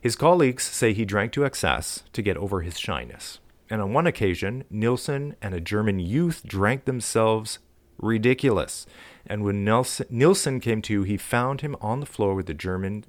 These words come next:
youth's place. Apparently nothing sexual happened, but the incident fueled Nilsen's sexual fantasies, which involved a sexual partner, basically a young, slender male, being completely passive.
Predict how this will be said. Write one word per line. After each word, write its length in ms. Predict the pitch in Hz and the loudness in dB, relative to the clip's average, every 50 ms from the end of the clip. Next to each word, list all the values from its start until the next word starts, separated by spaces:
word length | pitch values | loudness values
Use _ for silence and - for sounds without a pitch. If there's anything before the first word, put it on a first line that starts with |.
| _ _ _ | _ _ _
youth's 460 | - 92 92 95 95 - - - - | -8 -6 -6 -6 -6 -8 -12 -14 -14
place. 680 | - - - - 139 147 156 123 101 98 - - - - - - - - - - - _ _ - - - - | -14 -14 -6 -2 0 2 2 2 0 -2 -4 -6 -10 -12 -16 -20 -20 -20 -20 -20 -20 _ _ -18 -16 -12 -10
Apparently 520 | 92 - - 110 117 123 127 - 120 113 | -8 -4 -2 0 2 2 2 2 0 2
nothing 320 | 107 110 120 - 165 160 | 2 2 2 2 2 -2
sexual 440 | 139 - 117 104 - - 107 90 82 | 0 2 2 2 2 2 2 2 2
happened, 440 | 80 92 85 80 - 90 87 85 87 | 2 2 2 2 0 -2 -4 4 8
but 320 | 123 123 107 90 - - | 8 10 10 8 6 2
the 120 | - 110 113 | -2 0 0
incident 440 | 131 131 - 151 135 135 123 110 - | 0 0 0 0 0 0 -2 -4 -8
fueled 440 | - - - 147 156 151 143 123 | -8 -4 -2 2 4 4 4 4
Nilsen's 380 | 117 110 107 107 - 110 101 - | 4 2 2 2 0 -4 -4 -2
sexual 340 | - 101 95 - - 98 87 | -4 -4 -4 -4 -4 -6 -6
fantasies, 760 | - - 127 123 123 117 113 98 - - 101 95 95 92 - - - _ _ _ - | -2 0 2 2 2 2 0 -2 0 0 0 0 0 -2 -6 -12 -20 _ _ _ -6
which 200 | - 101 - - | -6 -4 -2 -2
involved 640 | 104 95 90 98 123 143 156 160 160 160 - - - - | -4 -2 2 4 4 6 6 6 4 4 2 -4 -12 -10
a 100 | 98 95 | -8 -8
sexual 440 | - - - 104 98 - 104 98 87 | -6 -4 -4 -6 -4 -4 -4 -4 -4
partner, 600 | - - 127 120 - 113 107 98 98 107 127 - _ _ _ _ _ _ _ _ _ _ _ _ _ | 0 2 2 2 2 0 -2 -2 -2 -4 -4 -8 _ _ _ _ _ _ _ _ _ _ _ _ _
basically 520 | - 92 92 92 - - - 104 104 98 - | 0 0 0 0 -2 -4 -2 -2 -2 -2 0
a 100 | 92 92 | -2 -4
young, 480 | 90 82 82 95 95 92 92 95 92 - | -4 -2 0 0 0 0 0 -2 -4 -6
slender 680 | - - - - - 98 95 92 92 92 92 87 85 - - | -6 -6 -6 -4 -2 -2 -2 0 0 0 0 0 0 -2 -4
male, 640 | 104 95 92 92 90 87 82 76 73 78 87 - - _ - 107 | -6 -4 -2 -2 0 0 0 -2 -2 -2 -4 -6 -10 _ -8 -2
being 300 | 104 120 120 120 117 113 | 0 0 0 0 0 -4
completely 840 | - - - 92 82 - - - 104 107 107 107 95 104 104 95 92 | -4 -4 -4 -4 -4 -8 -6 -2 -2 0 0 0 0 0 -2 -2 -2
passive. 680 | - - - - 80 73 - - - - - - - | -4 -6 -6 -4 -4 -4 -4 -8 -10 -10 -12 -16 -20